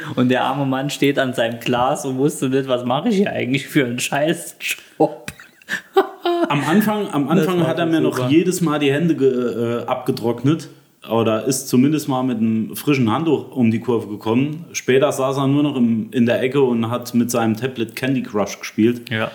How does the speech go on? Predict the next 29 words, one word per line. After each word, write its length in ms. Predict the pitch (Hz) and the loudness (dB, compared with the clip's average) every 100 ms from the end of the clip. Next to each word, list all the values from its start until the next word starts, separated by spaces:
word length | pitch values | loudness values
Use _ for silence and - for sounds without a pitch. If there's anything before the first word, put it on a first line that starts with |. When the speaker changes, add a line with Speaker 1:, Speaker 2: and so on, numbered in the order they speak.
| - | -6
Speaker 2:
Ich 160 | - 117 | -2 2
glaub, 240 | 160 - | 2 4
ihm 120 | 160 123 | 4 4
war's 220 | 123 - | 2 0
auch 180 | 131 113 | -2 -2
irgendwann 420 | 135 127 117 120 | 0 0 0 0
zu 220 | 120 110 | -2 -4
blöd. 340 | - 98 98 - | -2 0 0 -2
Speaker 1:
Er 140 | 110 | -4
hat 100 | 107 | -2
aber 240 | 107 95 95 | -4 -4 -4
wirklich, 300 | 98 101 95 104 | -4 -6 -8 -4
muss 280 | 104 107 - | 0 0 0
man 80 | |
jetzt 100 | 101 | -2
mal 100 | 107 | -4
sagen, 260 | 98 101 104 | -6 -4 -6
einen 80 | 101 | -10
Top-Verdienst 680 | - 110 101 95 104 104 - | -14 -8 -6 -2 -2 -2 -6
gehabt. 260 | 95 95 | -8 -6
Also 200 | 101 98 | -6 -4
das 220 | 95 101 - | -4 -6 -4
Glas 340 | 104 113 - | -2 -2 -2
war 180 | 107 - | -6 0
immer 260 | 139 160 160 | 2 2 -2
voll. 500 | - 104 117 180 - | -2 2 4 2 -2
Speaker 2:
Randvoll. 480 | 85 101 110 127 104 | -2 -2 0 2 2
Speaker 1:
Und 240 | 127 120 113 | 2 0 0
dann 400 | 107 135 170 | -2 -2 -4